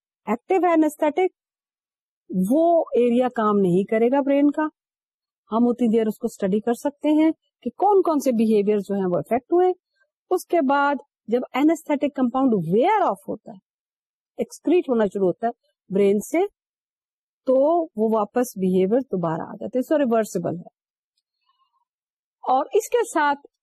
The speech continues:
لیشننگ اور بھی ہے جس کو، جو again ریورسبل نہیں ہے، وہ ہے الیکٹریکل لیشننگ یا کیمیکل لیشننگ۔ اور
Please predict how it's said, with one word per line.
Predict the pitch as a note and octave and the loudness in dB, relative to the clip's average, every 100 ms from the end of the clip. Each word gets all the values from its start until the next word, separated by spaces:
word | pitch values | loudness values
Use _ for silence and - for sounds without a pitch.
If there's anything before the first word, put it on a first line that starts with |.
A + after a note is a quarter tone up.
| - | -4
لیشننگ | G#3 B3 E4 - C#4+ C#4+ | 0 2 2 0 0 0
اور | - - G#3 A3 | -2 -4 0 2
بھی | A3 A3+ F4 C#4+ | 2 2 2 2
ہے | C#4 E4 _ _ _ _ _ _ _ - | 0 -2 _ _ _ _ _ _ _ -4
جس | G#3 C4+ - | 0 -2 -2
کو، | C#4 C4+ C4+ C4+ C#4+ | -2 2 2 0 -2
جو | F#3 G#3+ | 0 0
again | G#3 C#4+ E4 G#3+ - - | 2 0 2 0 -2 -8
ریورسبل | F#3 F#3 G3+ - - G#3+ G#3 | -4 0 -2 -4 -4 -2 0
نہیں | F3+ A3 F4 C#4+ | 2 2 2 2
ہے، | C#4 _ _ _ _ _ _ _ _ - | -2 _ _ _ _ _ _ _ _ -6
وہ | G#3+ C4 A#3+ | -2 0 2
ہے | A#3+ B3 A#3 _ _ _ _ _ - | 2 0 -2 _ _ _ _ _ -2
الیکٹریکل | G#3+ A#3+ - E4+ F#4 | 0 0 -4 0 2
لیشننگ | E4+ E4 D#4+ E4+ F4+ _ _ - | 4 2 2 2 2 _ _ -10
یا | A3+ E4+ F4 | -2 -2 -2
کیمیکل | G#3 F3+ F3 - | -2 0 -2 -6
لیشننگ۔ | A#3+ G3 F#3 - F#3+ F3+ _ _ _ _ _ _ - | -10 -10 -12 -16 -18 -20 _ _ _ _ _ _ -8
اور | - F4 A4 | 0 2 2